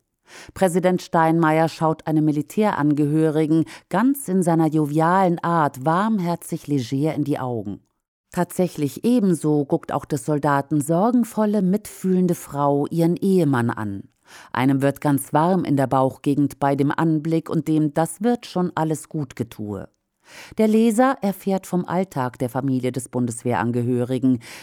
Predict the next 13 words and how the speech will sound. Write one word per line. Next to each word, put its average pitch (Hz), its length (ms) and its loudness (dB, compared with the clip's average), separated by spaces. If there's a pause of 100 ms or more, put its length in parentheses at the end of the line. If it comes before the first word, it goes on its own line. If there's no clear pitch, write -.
(120)
der 175 120 2
in 190 80 2
Litauen 175 500 0
bei 170 120 2
der 180 120 2
nato 160 360 0
stationiert 110 720 -6
ist. - 400 -18 (360)
Das - 220 -4
Ganze 123 440 -2
ist - 300 -6
nicht 123 280 -6
leicht. 165 580 -6